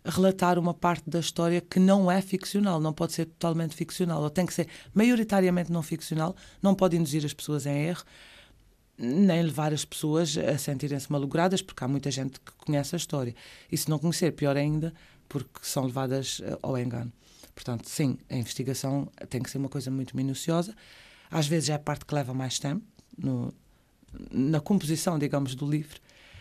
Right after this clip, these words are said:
Eh, tem que ser feita com muito cuidado, tem que se cotejar várias fontes.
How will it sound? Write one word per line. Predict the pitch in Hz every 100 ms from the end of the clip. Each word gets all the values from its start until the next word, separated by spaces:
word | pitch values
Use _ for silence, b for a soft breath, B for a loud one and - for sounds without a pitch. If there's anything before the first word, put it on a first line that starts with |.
| B _
Eh, | 160 151
tem | 147
que | 151
ser | -
feita | 147 147
com | 143
muito | 151 147
cuidado, | 180 175 226
tem | 220 170
que | 156
se | -
cotejar | - - 147
várias | 135 135 160
fontes. | - 208 196 190 -